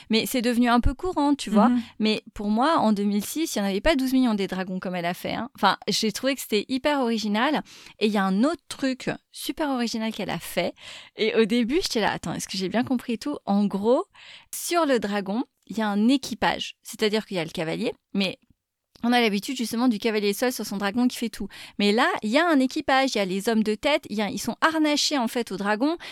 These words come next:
Speaker 1: Ceux qui sont sur les côtés, c'est ceux qui peuvent lancer des bombes. Ceux qui sont derrière,
Speaker 2: <laughs>
Speaker 1: sont, enfin, il y a tout plein de... Et en gros, bah, Lawrence, il vient de la marine avec son équipage de marins. Et là, au final, bah,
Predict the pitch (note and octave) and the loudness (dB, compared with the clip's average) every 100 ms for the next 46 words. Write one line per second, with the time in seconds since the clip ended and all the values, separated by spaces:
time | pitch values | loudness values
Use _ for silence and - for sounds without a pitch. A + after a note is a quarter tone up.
0 | - B3+ - C#4+ - C4 B3+ A#3 B3+ B3 | -16 -10 -6 -6 -4 -2 -2 -2 -2 -4
1 | B3+ A#3+ G#3 G#3 A3+ G3 G3 F3 F3 - | 0 0 -2 -4 -8 -8 -6 -6 -6 -6
2 | G3 A#3+ D#4+ D#4+ D#4 - D4 C#4 C4 C4 | -4 2 4 4 2 -2 -6 0 4 4
3 | B3+ A#3+ A#3 A3 A3 - G#3+ - A3+ A3 | 6 4 2 0 -4 -2 -2 -2 -2 -4
4 | _ - F#4+ D4 B3+ - - - - - | _ -4 -2 -2 -4 -4 -16 0 4 6
5 | A#3 A3+ A#3+ E4 G#4 - - A#3+ G#3+ G3+ | 4 2 2 2 2 0 -8 2 6 6
6 | G3 A#3+ C#4+ D4+ D4 - G3+ G#3+ F#3 E3 | 6 4 2 2 -2 -4 -4 -2 -2 -2
7 | D#3+ A#3+ A#4+ B3 - F#3 F#3 G#3+ G3 - | -2 0 0 -2 -2 0 0 0 -4 -2
8 | G3+ G#3 F#3 E3+ A#3+ D4 - G3+ B3+ D#4 | -4 -2 -4 -4 -2 -4 -2 0 2 2
9 | B3 - G#3+ C4+ C#4 F3 | 2 0 0 0 2 0